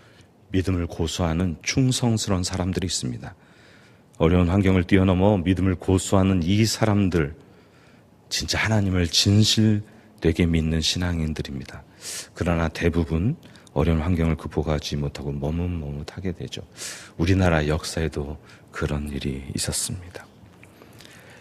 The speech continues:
엘리야가 아합에게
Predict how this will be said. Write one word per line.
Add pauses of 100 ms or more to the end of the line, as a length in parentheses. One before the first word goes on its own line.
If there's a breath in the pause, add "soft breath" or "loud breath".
(120 loud breath)
엘리야가 (760)
아합에게